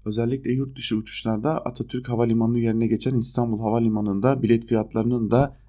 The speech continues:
değiştiğini söylemek mümkün diyelim ve devam edelim. Bir seta raporu adıyla aslında bir rapor olarak da nitelenemeyecek, meslektaşlarımızı fişleyen, fişleyen, adeta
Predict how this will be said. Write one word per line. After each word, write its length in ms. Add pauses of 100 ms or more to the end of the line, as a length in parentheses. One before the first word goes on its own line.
(140)
değiştiğini 380
söylemek 540 (300)
mümkün 480 (120)
diyelim 440
ve 220 (120)
devam 300
edelim. 360 (400)
Bir 220
seta 640
raporu 480
adıyla 600
aslında 440
bir 120
rapor 260
olarak 300
da 60
nitelenemeyecek, 1040 (140)
meslektaşlarımızı 920
fişleyen, 640
fişleyen, 420
adeta 560